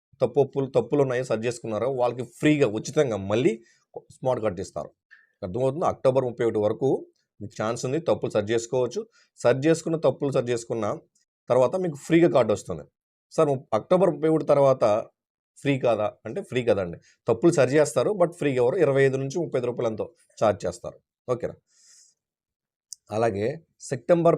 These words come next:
పదిహేను తేదీ నుండి మనమిత్ర WhatsApp గవర్నెన్స్ ద్వారా మీకు గ్రామ వార్డు సచివాలయాలకు వెళ్లకుండానే మీరు ఇంటి వద్ద నుండే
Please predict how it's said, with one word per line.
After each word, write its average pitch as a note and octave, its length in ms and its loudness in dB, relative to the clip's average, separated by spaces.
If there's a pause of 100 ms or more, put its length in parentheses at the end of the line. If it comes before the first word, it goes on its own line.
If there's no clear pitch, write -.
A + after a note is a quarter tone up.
పదిహేను C#3 400 0
తేదీ A#2+ 260 0
నుండి G#2+ 300 -2
మనమిత్ర C#3+ 520 -2
WhatsApp A#2 540 0
గవర్నెన్స్ F#2 460 -4
ద్వారా F#2 300 -4 (1200)
మీకు A#2+ 300 -4 (140)
గ్రామ A2 260 0
వార్డు D#3+ 260 4
సచివాలయాలకు C3 560 0
వెళ్లకుండానే G#2 720 -2
మీరు C3 200 -6
ఇంటి A#2 240 0
వద్ద C#3+ 240 2
నుండే A2 440 -4